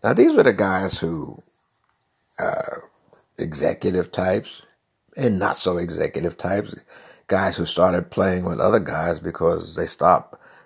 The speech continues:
running around on a basketball port-, court, uh, playing tennis, et cetera, et cetera. And I said, "Well, what do you wanna do?" And, uh, the general answer was, "Well, I wanna travel,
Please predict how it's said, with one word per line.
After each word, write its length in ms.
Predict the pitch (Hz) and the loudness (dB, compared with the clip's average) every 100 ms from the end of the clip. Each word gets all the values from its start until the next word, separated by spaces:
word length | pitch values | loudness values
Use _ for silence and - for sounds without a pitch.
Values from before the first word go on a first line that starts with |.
| _ _ - | _ _ -14
running 380 | 82 92 95 92 | -6 -4 -4 -4
around 340 | 90 90 90 | -4 -4 -4
on 120 | 87 | -6
a 40 | 71 | -6
basketball 680 | - 92 117 - 82 82 | -2 2 2 0 -2 -4
port-, 460 | - - 82 - - _ - | -4 -2 0 -2 -6 _ -16
court, 400 | - 87 92 - _ - | -6 -6 -6 -10 _ -10
uh, 480 | 82 80 76 73 73 73 - | -6 -6 -6 -8 -10 -14 -10
playing 320 | - 78 78 | -6 -6 -6
tennis, 360 | - 107 117 - | -6 -4 -2 -4
et 100 | 73 | -6
cetera, 320 | - 60 - | -4 -4 -4
et 60 | - | -6
cetera. 380 | 90 85 101 107 - - - _ - | -2 0 0 -2 -12 -14 -14 _ -2
And 80 | - | -2
I 40 | |
said, 180 | 190 190 | 2 4
"Well, 160 | 185 185 | 4 6
what 140 | 196 | 4
do 60 | 202 | 4
you 60 | |
wanna 220 | 190 - | 0 -2
do?" 300 | 190 - - - _ _ _ _ _ _ _ _ - | 0 -2 -2 -8 _ _ _ _ _ _ _ _ -6
And, 280 | 135 123 - | -2 -2 -2
uh, 480 | 202 156 160 165 165 | 0 0 0 0 -2
the 160 | 160 - | -4 -6
general 480 | 113 - 180 - 95 | -4 0 2 2 0
answer 320 | 107 107 113 | -4 -6 -4
was, 360 | 110 107 117 - _ _ - _ - - | -2 -4 -6 -14 _ _ -20 _ -18 2
"Well, 380 | 110 104 95 - - _ _ _ _ _ _ _ - | 6 8 6 -2 -20 _ _ _ _ _ _ _ -2
I 60 | |
wanna 360 | 123 113 113 104 | 0 0 -4 -6
travel, 640 | - 110 98 87 - - | -8 -8 -6 -6 -10 -18